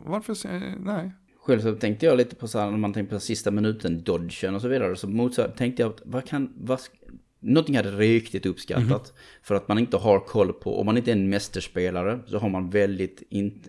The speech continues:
Speaker 2: man har inte koll på hela slagfältet i R T S.
Speaker 1: Mm.
Speaker 2: Och det hade varit sjukt nice på något vis att kanske få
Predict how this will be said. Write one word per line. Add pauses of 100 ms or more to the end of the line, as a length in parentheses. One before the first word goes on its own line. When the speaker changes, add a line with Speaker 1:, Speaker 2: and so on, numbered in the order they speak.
(120)
Speaker 2:
man
har
inte
koll
på
hela
slagfältet (400)
i
R
T
S.
Speaker 1:
Mm. (480)
Speaker 2:
Och
det
hade
varit
sjukt
nice
på
något
vis
att
kanske
få